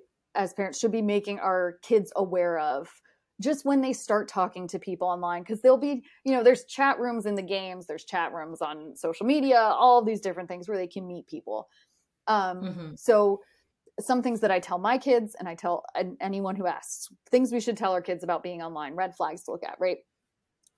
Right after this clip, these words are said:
Speaker 1: So if someone comes and says, "No, you know what? Don't tell anybody we talked. Keep our relationship a secret." Anytime they say, "Keep our relationship a secret," that's a number one red flag. Um, why do they want, like, and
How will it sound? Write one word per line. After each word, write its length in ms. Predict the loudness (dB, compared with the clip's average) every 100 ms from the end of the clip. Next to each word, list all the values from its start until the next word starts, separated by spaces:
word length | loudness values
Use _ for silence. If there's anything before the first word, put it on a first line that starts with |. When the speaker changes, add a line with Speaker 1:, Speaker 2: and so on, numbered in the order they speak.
| -4
Speaker 1:
So 300 | 4 6 6 6
if 200 | 6 4 -14 _ -6
someone 460 | 2 4 4 0
comes 320 | 0 0 0
and 220 | -4 -6 0
says, 380 | 2 2 2 -2 _ -4
"No, 160 | 2 4
you 140 | 4
know 60 | 2
what? 160 | 2
Don't 220 | 0 -2 -4
tell 260 | 0 2
anybody 380 | 2 2 0 0
we 120 | -4
talked. 540 | -8 -8 -10 -12 -20 -18
Keep 240 | 0 2 6
our 120 | 6
relationship 680 | 4 2 -2 -4 -8 -6 -6
a 40 | -8
secret." 480 | -8 -10 -8 -8 -10 _ _ _ _ -2
Anytime 600 | 2 4 2 4 4 4
they 120 | 2
say, 200 | 2 2
"Keep 240 | 2 0 2
our 100 | 4
relationship 560 | 4 4 0 -2 -2 -2
a 40 |
secret," 540 | -4 -6 0 0 0 -6 _ _
that's 280 | -4 -4 -2
a 40 |
number 260 | -4 -2 -2
one 180 | -2 -4
red 220 | -6 -6
flag. 360 | -8 -10 -12 _ _ _ _ _ 2
Um, 360 | 2 2 -2 -6 -10
why 360 | -2 2 4
do 100 | 4
they 120 | 2
want, 260 | 2 0 -2
like, 200 | -2 -2
and 220 | -2 -4